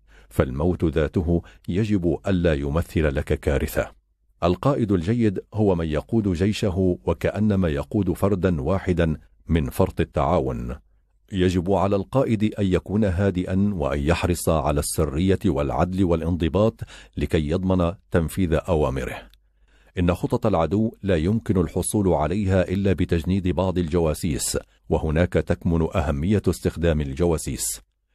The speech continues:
للجواسيس خمس فئات هي: الجواسيس المحليون،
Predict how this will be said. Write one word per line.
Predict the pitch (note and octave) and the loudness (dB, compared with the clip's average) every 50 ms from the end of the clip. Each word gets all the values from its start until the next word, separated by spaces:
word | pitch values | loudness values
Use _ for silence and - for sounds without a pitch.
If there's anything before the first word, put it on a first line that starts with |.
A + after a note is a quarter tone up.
| _ _ _ _ _ - | _ _ _ _ _ -8
للجواسيس | - F2 E2+ G#2 G2+ G2+ G2 - - C3 B2+ A#2 - - - | -6 -2 2 2 2 2 2 0 0 -2 0 -2 -4 -8 -10
خمس | - - - A2 A2 - A2 | -8 -2 -2 0 0 2 0
فئات | F#2+ - F#2+ F2 - - G#2 G#2+ G#2 - G#2 | 0 2 0 0 0 0 -2 0 0 0 0
هي: | F#2 D#2+ D#2 E2 C#2 A#1 - - - _ _ _ _ _ _ _ _ _ _ - | 0 2 0 0 -2 -4 -6 -10 -16 _ _ _ _ _ _ _ _ _ _ -6
الجواسيس | - D#2+ D2 F2+ D#2+ D2+ D2+ D2+ - A2 G2+ - - | -6 -2 0 2 2 2 2 2 0 -2 0 2 2
المحليون، | F2+ E2+ E2 - - F2+ C#2+ C#2 C#2 F#2+ C#3+ F2+ G#2 G2 F2+ E2 | 0 0 0 -2 -2 -4 -4 -4 -4 -4 -2 0 0 2 0 0